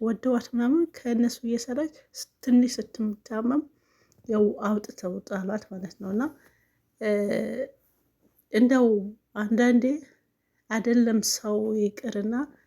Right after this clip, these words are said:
የሆነ በየቤታችን በተለይ ደግሞ ሀገራችን ኢትዮጵያ ገጠሩ አካባቢ ብዙ ጊዜ ቤታችሁ ከቆ-፣ እንትን ከቆየ <laughs> አህያም ይሁን፣ እ፣ ፈረስም ሊሆን ይችላል፣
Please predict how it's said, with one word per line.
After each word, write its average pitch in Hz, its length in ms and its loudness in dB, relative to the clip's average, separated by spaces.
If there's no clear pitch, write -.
የሆነ 226 280 6
በየቤታችን 214 1200 2
በተለይ 202 340 -2
ደግሞ 196 260 -4
ሀገራችን 202 600 -8
ኢትዮጵያ 233 440 -4
ገጠሩ 208 480 -2
አካባቢ 208 440 -6
ብዙ 247 140 4
ጊዜ 240 260 4
ቤታችሁ 214 460 0
ከቆ-፣ 214 340 -6
እንትን 214 360 -4
ከቆየ 226 580 0
<laughs> - 380 -6
አህያም 214 520 0
ይሁን፣ 214 300 0
እ፣ 226 80 -2
ፈረስም 226 460 -2
ሊሆን 220 220 2
ይችላል፣ 220 480 -4